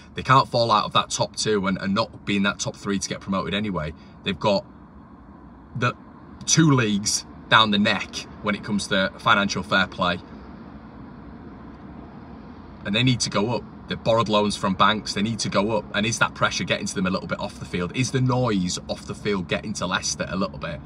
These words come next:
It's gonna be fascinating to see, 'cause it seems like all the other three clubs have got a ruthless mission to win the league. And that's where I think Leeds are, as well as Southampton and Ipswich. It is absolutely enthralling, this race. It's horrible to be involved in, but it's great to be involved in as well if Leeds are to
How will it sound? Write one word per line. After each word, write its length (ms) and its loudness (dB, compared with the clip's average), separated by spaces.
It's 100 -10
gonna 140 0
be 60 -2
fascinating 440 0
to 60 -6
see, 120 0
'cause 100 -4
it 40 -8
seems 220 -2
like 180 0
all 120 0
the 160 -2
other 80 -2
three 300 0
clubs 440 -4
have 120 -2
got 140 -4
a 80 -2
ruthless 500 -4
mission 420 -2
to 120 -2
win 280 2
the 80 0
league. 420 -2
And 100 0
that's 160 0
where 100 4
I 60 2
think 220 -4
Leeds 240 -2
are, 200 2
as 120 -4
well 120 0
as 80 -4
Southampton 520 -2
and 80 0
Ipswich. 460 -8
It 140 -6
is 220 -6
absolutely 920 0
enthralling, 720 2
this 220 -2
race. 240 0
It's 100 -6
horrible 400 -2
to 120 -4
be 120 -2
involved 440 -2
in, 120 -4
but 100 -4
it's 100 -8
great 300 0
to 80 -8
be 100 -2
involved 360 -4
in 60 -4
as 140 -6
well 140 -2
if 100 -10
Leeds 280 -4
are 160 0
to 300 -4